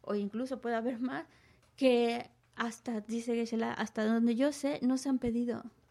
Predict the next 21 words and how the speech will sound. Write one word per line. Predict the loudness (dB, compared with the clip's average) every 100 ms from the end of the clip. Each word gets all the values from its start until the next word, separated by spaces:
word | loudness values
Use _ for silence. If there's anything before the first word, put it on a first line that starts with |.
| _ _ _
sino | 2 4 4
que | 4
han | 2
salido | 2 0 2 2 2 2 2 0 -4 -12 _ _ _ _ _ _ _ -6
del | -2 -2
propio | -2 0 0 2 0 2
ma-, | 0 -2 -2 0 -2 -6 -8 -8 -2
lama, | -2 0 0 0 -2 -4 -6
maestro, | -6 -6 -8 -6 -4 -4 -4 -12 -20 _ -6
el | -6
componer | 0 0 0 0 0 -2
esa | -2 -4
oración | -4 -6 -6 -4 -2 -2 -4 -6 -10
para | -8 -6 -6 -8 -8 -12 -16 -6
pedir | -4 -2 0 0 -2 -10 _ _ _ _
el | -6 -2
pronto | 0 0 -2
retorno | -6 -4 -2 0 0 -2 -6 -10 -8
de | -6 -6 -10 -12
Lama | -6 -6 -6
Zopa. | -10 -16 -16 -18